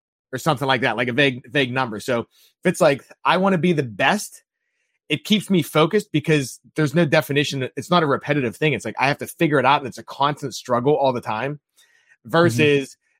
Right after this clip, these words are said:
Speaker 1: if it's like, "Hey, I wanna hit twenty percent growth every month," and figure, or, like, whatever it is, it, it's more different, I guess. I don't know if that makes sense, but that's kinda how I do it. It's like, I wanna pick something, for example, like we were talking about losing weight before, like, my goal in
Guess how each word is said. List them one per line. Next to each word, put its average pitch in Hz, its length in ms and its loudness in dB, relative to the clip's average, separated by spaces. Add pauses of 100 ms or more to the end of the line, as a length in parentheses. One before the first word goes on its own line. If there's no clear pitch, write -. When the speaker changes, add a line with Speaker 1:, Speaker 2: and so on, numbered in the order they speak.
Speaker 1:
if 151 160 0
it's 160 160 0
like, 139 180 2
"Hey, 151 160 2
I 156 100 6
wanna 160 200 0
hit 143 260 -4 (340)
twenty 170 200 2
percent 131 260 -4
growth 139 240 0
every 117 180 -4
month," 107 300 -8 (420)
and 120 120 -10
figure, 139 260 0
or, 147 100 0
like, 160 200 2
whatever 156 280 2
it 143 60 0
is, 143 160 2
it, 131 140 -8
it's 127 180 -10
more 135 360 -4 (320)
different, 139 280 -2
I 107 80 -6
guess. 101 240 -6
I 165 80 4
don't 170 80 6
know 165 80 4
if 151 60 0
that 147 160 2
makes 127 220 -4
sense, 151 200 0
but - 120 -12
that's 151 180 -2
kinda 170 200 0
how 139 180 0
I 147 140 4
do 143 120 0
it. 123 80 -4
It's 117 120 -10
like, 123 180 -6 (300)
I 151 60 0
wanna 180 160 4
pick 170 220 -2
something, 170 480 -2 (640)
for 160 120 0
example, 147 340 0
like 139 120 2
we 139 40 -2
were 135 100 2
talking 147 280 0
about 131 100 -2
losing 131 280 -2
weight 139 200 0
before, 156 320 0
like, 117 140 0
my 143 140 2
goal 135 400 0 (400)
in 127 440 -4